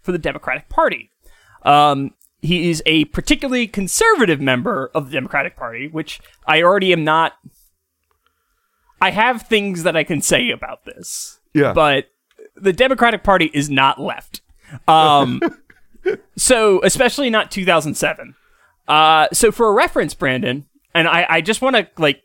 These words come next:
Speaker 1: characterize all this 'cause he,
Speaker 2: Uh-huh.
Speaker 1: 'cause he's the, he's the majority leader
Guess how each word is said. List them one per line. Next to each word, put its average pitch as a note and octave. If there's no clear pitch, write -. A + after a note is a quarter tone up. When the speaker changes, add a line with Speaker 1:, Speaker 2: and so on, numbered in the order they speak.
Speaker 1:
characterize G3
all A3
this A#3
'cause F3+
he, F3+
Speaker 2:
Uh-huh. C#3
Speaker 1:
'cause A#3
he's B3+
the, G#3
he's G3+
the A#3+
majority A3+
leader A#3